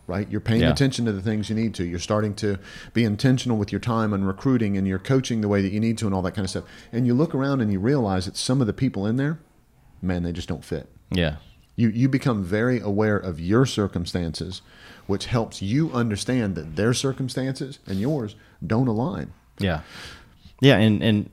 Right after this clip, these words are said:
Speaker 2: and, and just, you know, speaking from an agent standpoint, right? 'Cause you guys may ha-, ha-, I mean, I don't know, lucky or unlucky to have an agent like me.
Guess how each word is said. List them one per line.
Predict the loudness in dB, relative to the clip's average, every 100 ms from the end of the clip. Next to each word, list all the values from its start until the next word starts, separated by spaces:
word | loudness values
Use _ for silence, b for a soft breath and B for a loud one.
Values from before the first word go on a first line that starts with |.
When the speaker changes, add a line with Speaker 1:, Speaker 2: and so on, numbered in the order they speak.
| -4
Speaker 2:
and, | -2 0
and | 0 2
just, | 2 2
you | 2
know, | 2
speaking | 4 4 4
from | 4 4
an | 4
agent | 4 4 4 -2
standpoint, | -2 0 0 0 -2 -2 0
right? | 0
'Cause | 0 0
you | 4
guys | 4 2
may | 2 0
ha-, | 2 0 0 -4 -6
ha-, | -6 -6 -4
I |
mean, | -2
I | -2 -2
don't | -2
know, | -2
lucky | -2 -4 -4 -2
or | 0
unlucky | 0 -2 -2 -2
to |
have | 0 0
an | 0
agent | -2 -4 -4
like | -2 0
me. | 6 8